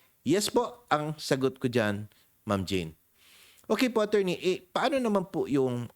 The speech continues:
ah, kung sakaling pong, eh, nalubog po siya? Eh, kasama po siya doon sa nalubog na barko at hindi na nakita ang bangkay niya. Okay,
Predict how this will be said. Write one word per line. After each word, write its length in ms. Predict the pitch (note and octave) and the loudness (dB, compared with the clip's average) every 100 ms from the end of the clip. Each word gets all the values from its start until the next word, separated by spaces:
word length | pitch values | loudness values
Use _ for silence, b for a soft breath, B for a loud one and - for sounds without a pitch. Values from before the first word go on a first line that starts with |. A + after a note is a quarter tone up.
| - | -4
ah, 320 | G#2+ G2+ A2 | 0 0 -2
kung 80 | - | -4
sakaling 560 | - - C3+ A#2+ A2+ A2+ | -4 0 0 2 0 -2
pong, 320 | - G2+ D#2+ - - | -4 -6 -6 -12 -12
eh, 320 | - F#2 F2+ - | -6 -4 -6 -8
nalubog 560 | G2+ G#2 G#2+ G#2 G2+ - | -2 0 0 -2 -4 -4
po 160 | G2+ | -8
siya? 320 | - - F2 - _ _ | -6 -4 -6 -6 _ _
Eh, 160 | C#2 C2 | -14 -10
kasama 480 | A2 B2 B2+ C#3 | -4 2 2 2
po 240 | C3+ C3+ A2+ | -2 -4 -4
siya 240 | - B2 | -2 0
doon 320 | A2 G2+ A2 | 2 2 0
sa 160 | G#2 G#2+ | -2 -2
nalubog 400 | G#2 F#2+ F#2+ G#2+ | 0 0 0 -2
na 160 | G#2 G2+ | 0 0
barko 480 | A2 G#2 - E2 - B B B B - | 0 -2 -4 -6 -6 B B B B -2
at 240 | B2+ C3+ | -2 0
hindi 320 | D#3+ E3 D#3+ B2 | -2 0 -2 -2
na 160 | C3+ | -2
nakita 480 | B2 - A#2 - G#2+ - | -2 -2 -4 -2 -4 -2
ang 160 | F#2+ | -6
bangkay 400 | F2 E2+ - D#2 | -4 -6 -4 -6
niya. 240 | D#2+ E2+ - _ B B B B | -2 -4 -6 _ B B B B
Okay, 680 | F3+ G3 - - G2+ D#2 | 2 2 -2 -2 -2 -2